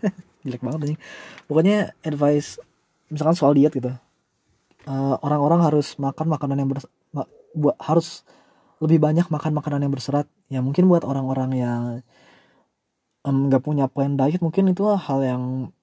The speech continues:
bermanfaat gitu. Advice yang berlaku buat mereka, tapi buat orang yang vegan, yang tiap hari makan serat, masa mereka harus makan lebih banyak serat lagi sih? Atau misalkan orang yang dikasih advice, ya mungkin kamu makannya harus lebih banyak.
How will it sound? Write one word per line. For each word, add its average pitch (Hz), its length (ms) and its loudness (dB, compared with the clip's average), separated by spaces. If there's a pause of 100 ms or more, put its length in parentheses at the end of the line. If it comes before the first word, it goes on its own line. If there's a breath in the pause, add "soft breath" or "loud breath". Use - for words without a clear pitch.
(140)
bermanfaat 139 640 0
gitu. 127 340 -2
Advice 131 400 0
yang 131 80 -2
berlaku 131 300 2
buat 131 120 2
mereka, 151 300 -4
tapi 160 160 2
buat 175 160 2
orang 135 320 -4
yang 127 200 -2 (640 soft breath)
vegan, 170 600 0 (160)
yang 135 240 -4
tiap 143 240 -4
hari 151 80 -4
makan 139 260 -4
serat, 160 280 -4 (300)
masa 151 160 -4
mereka 170 280 0
harus 139 200 -4
makan 131 480 -8
lebih 131 200 -2
banyak 123 120 -4
serat - 240 -10
lagi 120 200 -6
sih? 147 160 -12 (1000 soft breath)
Atau 180 160 4
misalkan 185 360 4
orang 160 560 2
yang 151 240 0 (640)
dikasih 147 400 2
advice, 143 480 -2
ya 170 80 2
mungkin 165 240 -2
kamu 170 240 2
makannya 151 280 -2
harus - 120 -8
lebih 131 160 -2
banyak. 113 320 -6